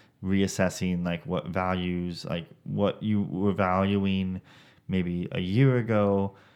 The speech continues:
Maybe that was idealistic. Maybe that was, um, foolishness. And you <laughs> need to relook at it and go, um, "Maybe I don't wanna work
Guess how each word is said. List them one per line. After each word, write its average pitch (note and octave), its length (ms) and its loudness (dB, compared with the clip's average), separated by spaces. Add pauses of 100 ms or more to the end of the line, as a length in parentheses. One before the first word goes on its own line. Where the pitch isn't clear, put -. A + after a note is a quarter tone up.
(840)
Maybe G#2 280 2
that G2 200 2
was F2+ 280 -2
idealistic. F2 920 -4
Maybe F2+ 240 -2
that F2 240 -4
was, E2+ 920 -8
um, E2 640 -6 (840)
foolishness. G2+ 1000 -2
And F2 200 -6
you F#2+ 220 2
<laughs> G#2 80 4
need F#2 160 2
to F2+ 180 -4
relook G2 480 2
at F#2+ 200 -4
it F#2+ 140 -4
and F#2+ 140 -8
go, F2 220 -4 (600)
um, F2 480 -4 (180)
"Maybe A2 240 2
I G2+ 80 4
don't F#2+ 180 0
wanna F#2+ 220 0
work E2 360 -6